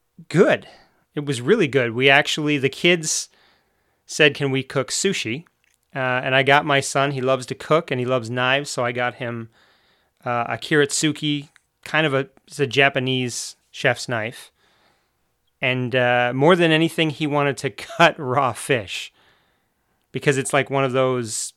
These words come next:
satisfying things, like those satisfying videos where they cut the meat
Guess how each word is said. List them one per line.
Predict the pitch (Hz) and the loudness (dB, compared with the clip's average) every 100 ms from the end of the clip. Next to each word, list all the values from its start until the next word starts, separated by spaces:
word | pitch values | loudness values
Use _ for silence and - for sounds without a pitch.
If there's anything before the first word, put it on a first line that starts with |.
| _ | _
satisfying | - - 120 131 131 - 127 113 117 | -6 0 4 4 2 0 0 0 -4
things, | - 123 113 107 | -6 -6 -6 -8
like | 113 | -8
those | 127 113 | -8 -6
satisfying | - 131 131 - 139 131 123 | 4 4 4 0 2 2 0
videos | 135 123 117 | 0 0 -4
where | 110 | -8
they | 104 | -10
cut | 101 - 120 | -10 -10 -10
the | 117 | -8
meat | 117 113 - | -8 -10 -14